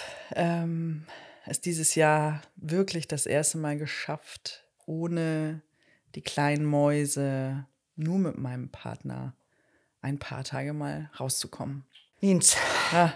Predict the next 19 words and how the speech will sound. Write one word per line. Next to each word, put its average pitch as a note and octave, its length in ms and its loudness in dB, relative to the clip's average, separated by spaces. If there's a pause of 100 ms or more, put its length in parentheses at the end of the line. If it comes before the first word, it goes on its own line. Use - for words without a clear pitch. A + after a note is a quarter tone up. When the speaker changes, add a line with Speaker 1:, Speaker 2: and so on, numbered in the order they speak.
(100)
Speaker 2:
Butter E3+ 220 0
bei C3 120 -2
de C3+ 100 -6
Fische. B2+ 460 -2
Speaker 1:
Ju. E3+ 280 0 (920)
Speaker 2:
Wenn C4 180 10
ich E4 120 4
dich D#4 180 2
jetzt D#4 200 4
fragen A3 500 6
würde, C#3+ 400 4 (300)
wofür G3+ 560 4
hast G3+ 180 0
du G3+ 120 2
eindeutig A3+ 760 4
zu G#3+ 140 -2
viel G#3+ 220 0
Geld D#3 320 4
ausgegeben? - 760 -10